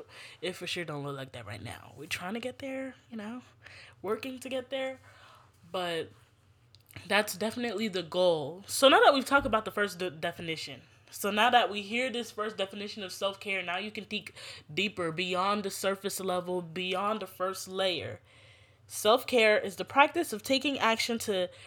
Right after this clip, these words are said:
preserve or improve one's own health.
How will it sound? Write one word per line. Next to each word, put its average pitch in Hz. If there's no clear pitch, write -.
preserve 247
or 214
improve 214
one's 180
own 170
health. 226